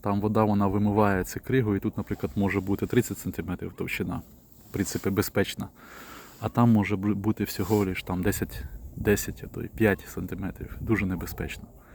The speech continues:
Ну, діти ходять гуртом, вони не ходять по-, поодиночці, вони ходять толпою, навантажують цю кригу і провалюються.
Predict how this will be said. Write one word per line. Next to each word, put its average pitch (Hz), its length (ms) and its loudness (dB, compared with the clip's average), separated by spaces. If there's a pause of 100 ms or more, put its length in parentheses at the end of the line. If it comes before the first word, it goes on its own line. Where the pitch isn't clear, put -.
(680)
Ну, 180 260 6
діти 131 220 4
ходять 123 440 6 (240)
гуртом, 120 420 4
вони 107 140 6
не 107 80 4
ходять 123 340 4
по-, 104 200 2 (120)
поодиночці, 104 680 2
вони 98 120 -2
ходять 101 360 2
толпою, 127 480 4 (1700)
навантажують 101 760 4 (120)
цю - 180 -6
кригу 113 440 4 (460)
і 120 80 -4
провалюються. 92 720 0